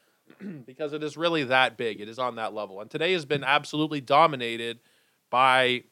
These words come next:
these Ohtani news reports. And there may be times during this podcast I'm gonna say where there may just be a second or two of dead air because I'm constantly refreshing Twitter because we have no idea at this point what's gonna happen. From early this morning, I think it was eight something in the morning, eight thirty, John Morosi tweeted out that,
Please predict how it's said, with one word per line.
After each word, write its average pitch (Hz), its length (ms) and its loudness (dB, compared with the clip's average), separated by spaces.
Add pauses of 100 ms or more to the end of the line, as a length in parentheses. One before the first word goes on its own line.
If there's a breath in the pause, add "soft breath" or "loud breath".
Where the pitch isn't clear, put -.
these 120 140 -6
Ohtani 123 420 -2
news 117 180 -6
reports. 98 460 -10
And 117 180 -8
there 151 100 2
may 196 100 0
be 185 80 -6
times 175 320 2
during 165 180 -4
this 151 120 -10
podcast 143 520 2
I'm 123 80 -8
gonna 127 140 -10
say 131 160 -8
where 127 140 -6
there 123 120 -6
may 135 140 -6
just 123 180 -16
be 127 140 -8
a 110 40 -8
second 131 360 -4
or 113 60 -10
two 135 220 -12
of 107 120 -12
dead 123 200 -2
air 120 260 -4 (320 soft breath)
because 127 220 -4
I'm 156 140 2
constantly 156 420 0
refreshing 123 420 -4
Twitter 85 320 -6 (640 soft breath)
because 135 580 2 (240)
we 143 160 2
have 135 240 2
no 147 200 4
idea 123 360 2 (100)
at 113 140 -14
this 117 140 -12
point 117 260 -6
what's 107 140 -8
gonna 110 200 -10
happen. 101 300 -8 (720)
From 147 140 -2
early 185 200 0
this 147 200 -10
morning, 147 260 2
I 123 80 2
think 127 140 -8
it - 20 -8
was 117 220 -4
eight 131 200 -4
something 127 320 -4
in 120 80 -8
the 113 60 -10
morning, 127 320 -2
eight 117 160 -8
thirty, 127 300 -4
John 131 260 -2
Morosi 127 340 -2
tweeted 131 320 -6
out 127 260 0
that, 123 320 2